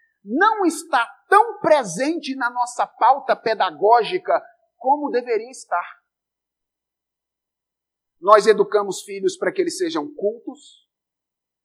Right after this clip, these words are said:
Nós, às vezes, educamos filhos para que eles tenham uma boa profissão. Nós educamos filhos para que eles sejam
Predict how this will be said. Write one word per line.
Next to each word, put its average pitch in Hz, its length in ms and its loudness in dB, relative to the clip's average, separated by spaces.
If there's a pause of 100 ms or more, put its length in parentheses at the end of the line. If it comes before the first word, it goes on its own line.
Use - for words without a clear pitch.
(320)
Nós, 202 240 4
às 175 120 -4
vezes, 202 220 2
educamos 202 580 -4
filhos 202 300 -8
para 180 160 -4
que - 80 -4
eles 190 180 -4
tenham 190 320 -6
uma 190 140 -2
boa 185 360 4
profissão. 196 720 -2 (840)
Nós 240 260 6
educamos 247 580 0
filhos 262 420 -8
para 226 160 0
que 214 140 -8
eles 220 260 -4
sejam 214 420 2